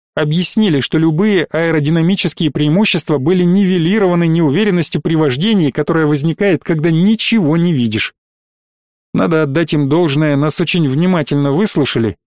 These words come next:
и после этого перед отливкой монокока мы примеряли, насколько удобно в нём сидеть.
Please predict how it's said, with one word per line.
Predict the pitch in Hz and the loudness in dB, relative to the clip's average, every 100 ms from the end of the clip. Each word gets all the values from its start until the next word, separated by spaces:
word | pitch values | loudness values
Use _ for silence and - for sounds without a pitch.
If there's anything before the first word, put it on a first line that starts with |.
| - | -4
и | 127 | -4
после | 120 190 - 143 | -2 -2 0 0
этого | 202 175 139 | 0 0 0
перед | 156 156 | 0 -2
отливкой | 143 - 202 - 160 | -2 0 -2 0 0
монокока | 151 147 - 196 156 | 0 0 -2 -2 0
мы | 151 170 | 0 0
примеряли, | - 170 165 196 180 | 0 0 2 2 2
насколько | 160 156 - 180 185 | 0 0 0 0 0
удобно | 180 175 190 143 147 | 0 2 0 0 0
в | |
нём | 160 151 | 0 0
сидеть. | - 156 123 - | -2 0 -2 -4